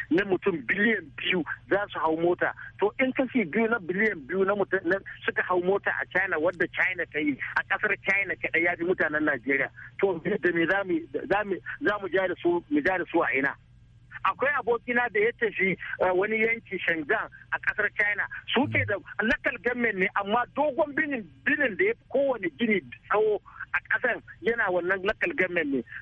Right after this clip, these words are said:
To, muna neman injiniyoyi su zo su kware a gidaje, muna buƙatan gidaje. Saboda haka a ɗauka building engineers su je su gano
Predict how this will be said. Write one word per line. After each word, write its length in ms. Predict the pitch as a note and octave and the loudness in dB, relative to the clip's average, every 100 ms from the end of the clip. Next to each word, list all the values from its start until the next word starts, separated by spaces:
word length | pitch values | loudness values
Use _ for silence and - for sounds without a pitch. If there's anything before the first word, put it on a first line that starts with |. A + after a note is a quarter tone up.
| - | -2
To, 140 | A#3+ | 0
muna 300 | A#3 E4 D4+ | 0 0 0
neman 320 | C4+ B3+ B3+ C4 | 0 -2 -2 0
injiniyoyi 600 | C4+ B3 B3 B3 B3+ C4 | 0 2 2 2 2 -2
su 100 | G3 | -8
zo 140 | F3 C4+ | -2 -2
su 120 | A#3+ | -2
kware 320 | - - B3+ | -2 -2 -2
a 160 | A#3 E3+ | -2 -2
gidaje, 400 | F#3 A3 G3 G3 | -2 -2 0 0
muna 240 | C4 D4 | 0 0
buƙatan 480 | B3 - G#3+ A3+ G#3 D#3+ | -2 -2 -2 0 -2 -2
gidaje. 480 | G#3+ F#3+ D3+ C#3+ - - - | -2 -2 -4 -12 -12 -16 -4
Saboda 260 | B3+ C#4 C4+ | -2 0 0
haka 180 | C4 G#3 | 0 -2
a 60 | - | -2
ɗauka 240 | G#3 B3+ | -2 -2
building 520 | F3+ D4 D4 B3+ G#3+ | 0 0 2 0 0
engineers 540 | A#3 G#3+ G3 F#3+ E3 - - - | 0 2 2 2 -2 -6 -20 -12
su 120 | - D#3+ | -4 0
je 160 | C4+ D4+ | 0 -2
su 120 | C4+ | -4
gano 540 | E3+ A3+ A3+ A#3 A#3 | 0 0 0 -2 -4